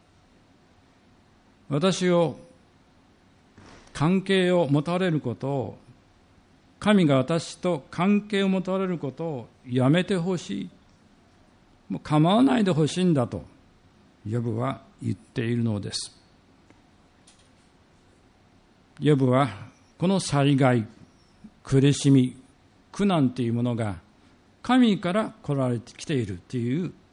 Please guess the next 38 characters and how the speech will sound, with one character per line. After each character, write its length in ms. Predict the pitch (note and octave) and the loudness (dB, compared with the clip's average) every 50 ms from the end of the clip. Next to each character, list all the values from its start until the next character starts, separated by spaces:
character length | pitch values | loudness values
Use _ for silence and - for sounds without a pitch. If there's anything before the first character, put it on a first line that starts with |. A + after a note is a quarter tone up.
| _ _ _ _ _ - | _ _ _ _ _ -4
意 100 | - C3+ | -2 -2
識 280 | B2+ - - - B2+ A#2 | -2 -2 -6 -4 -4 -4
を 80 | G2 F2+ | -2 -2
持 120 | G#2+ A#2 | -2 -2
っ 40 | A#2 | -4
て 240 | - - - - A2 | -6 -8 -8 -8 -6
い 40 | F#2 | -6
る 80 | G2 | -6
わ 80 | F#2+ F#2 | -10 -10
け 100 | - F#2 | -12 -14
で 120 | E2 E2 | -14 -12
す 120 | - - A#2+ | -12 -10 -10
ね。 180 | C#3 D#3+ F3+ - _ _ _ _ _ _ _ _ _ _ _ _ _ _ _ _ _ _ _ _ _ _ _ _ _ _ _ _ _ _ _ - | -10 -10 -12 -14 _ _ _ _ _ _ _ _ _ _ _ _ _ _ _ _ _ _ _ _ _ _ _ _ _ _ _ _ _ _ _ -4
だ 140 | G3 A3 G#3+ | -2 -2 0
か 100 | G#3+ F#3 | 2 2
ら、 180 | E3 D#3+ C#3+ A#2 C3 C3 - _ _ _ _ _ _ _ _ _ _ _ _ _ _ _ _ - | 2 2 2 0 -4 -8 -10 _ _ _ _ _ _ _ _ _ _ _ _ _ _ _ _ -4
も 460 | - D#3+ F3+ F3+ D#3+ C#3 B2 B2+ - - - - | 0 2 4 4 4 4 2 0 -4 -12 -12 -8
う 40 | C3+ | -6
自 140 | C3+ D3 C#3+ | -2 -2 0
分 240 | D3+ F3 E3+ E3 E3+ | 0 2 2 2 2
を 140 | E3 D#3 | 2 0
ほ 180 | C3+ - D#3+ E3+ | 0 2 0 0
っ 40 | E3 | 0
と 220 | - - C4 C4 | 0 0 2 4
い 120 | C4+ A#3+ - | 4 4 2
て 120 | - D3 | 0 0
ほ 200 | - C#3 D3+ C#3+ | 2 2 0 0
し 240 | - - A3 G#3+ G3+ | 0 0 -2 -2 -2
い 40 | D3+ | -2
と 300 | - B2 G#2 G2+ - - - - _ _ _ _ _ _ _ _ _ _ _ - | -4 -6 -6 -8 -10 -16 -20 -20 _ _ _ _ _ _ _ _ _ _ _ -4
ヨ 160 | A2+ B2+ B2+ | -2 -2 0
ブ 180 | A2 A2 G2+ A2 | 0 -2 -4 -4
は 180 | A#2 B2+ A#2+ - - - | -4 -6 -6 -8 -12 -10
言 200 | - B2+ C#3 D3+ | -6 -4 -2 0
う 40 | D3+ | 2
の 160 | C#3 A#2+ G#2+ | 2 0 -2
で 140 | G#2 G#2 G#2+ | -4 -8 -10
す。 200 | - - - | -12 -12 -12